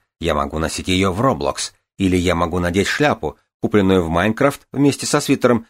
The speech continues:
который я выиграл в Roblox при посещении виртуального спортивного матча,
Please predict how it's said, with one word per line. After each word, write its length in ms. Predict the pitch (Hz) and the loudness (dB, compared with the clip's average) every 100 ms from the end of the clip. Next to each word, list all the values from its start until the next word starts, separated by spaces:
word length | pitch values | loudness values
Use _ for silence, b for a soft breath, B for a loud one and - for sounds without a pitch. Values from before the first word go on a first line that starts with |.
| B | B
который 380 | - 120 120 113 | -4 0 4 4
я 160 | 110 95 | 4 4
выиграл 340 | 120 113 110 | 4 4 2
в 80 | 98 | 4
Roblox 540 | 117 85 73 67 - - _ - | 2 2 -2 -6 -6 -14 _ -2
при 120 | 95 | -2
посещении 600 | - - 82 104 85 71 | -2 -6 -4 -2 -2 -4
виртуального 540 | 73 - 76 87 92 | -6 -2 -2 0 0
спортивного 600 | 90 - 69 - 80 90 110 | -2 -4 -8 -6 -2 0 2
матча, 440 | 127 - 82 73 | 2 0 -6 -8